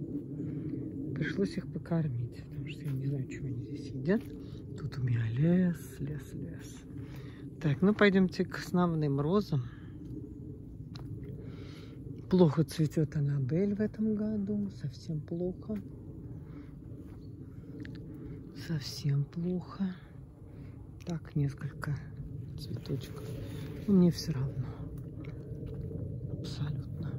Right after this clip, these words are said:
Так, вот эти флоксы отсюда надо убирать.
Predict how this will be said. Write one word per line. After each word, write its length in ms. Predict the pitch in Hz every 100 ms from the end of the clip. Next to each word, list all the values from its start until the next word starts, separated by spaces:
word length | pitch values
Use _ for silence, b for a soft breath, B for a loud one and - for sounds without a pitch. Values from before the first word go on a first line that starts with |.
| - -
Так, 280 | 160 - - - B B B -
вот 160 | 175
эти 180 | 202 -
флоксы 440 | - 214 214 - 170
отсюда 380 | - - 165
надо 280 | 165 147 - -
убирать. 1080 | 226 214 147 143 127 123 143 - - -